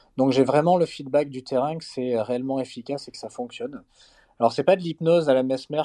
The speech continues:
comme on peut s'imaginer, euh, vos paupières sont lourdes, vous allez faire la poule et tout ça, ça marche pas trop face à quelqu'un qui, euh, qui a un couteau ou une arme à la main, mais il y a bien d'autres procédés, d'autres, euh,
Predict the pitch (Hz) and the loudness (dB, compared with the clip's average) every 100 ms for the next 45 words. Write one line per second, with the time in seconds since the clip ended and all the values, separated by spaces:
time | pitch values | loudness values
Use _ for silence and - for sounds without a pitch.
0 | - 127 120 127 - 127 123 117 120 127 | -4 -6 -6 -8 -8 -2 -2 0 0 0
1 | 139 127 107 104 123 - 131 - 135 - | 2 0 -2 -6 -10 -8 -4 -2 -2 -2
2 | 131 127 131 135 123 110 107 113 117 117 | -2 2 2 2 -2 -6 -8 -6 -4 -4
3 | - 117 117 - 143 117 - - 185 - | -6 -2 -2 -2 -8 -10 -8 -6 -4 -4
4 | 107 - - 160 - - 156 - - 127 | -6 -8 0 0 2 -2 -2 -2 -8 -6
5 | 127 120 135 135 - 123 120 95 - _ | -6 -6 -8 -10 -10 -8 -6 -8 -14 _
6 | _ - 131 123 110 107 131 143 143 131 | _ 2 4 4 0 -6 -8 -4 -2 -2
7 | 117 117 117 110 110 151 185 190 - 127 | 0 0 0 -2 -2 -4 -4 -10 -14 -6
8 | 120 123 117 113 104 110 110 131 151 151 | -2 2 4 4 2 -8 -8 -4 -4 0
9 | 135 135 - 113 104 _ _ 110 107 107 | 0 0 -4 -4 -6 _ _ -20 -20 -20
10 | 107 - - 143 - 127 123 135 135 120 | -20 -16 -6 -4 -2 -4 0 0 2 0
11 | - - 104 101 101 | -2 -6 -6 -6 -8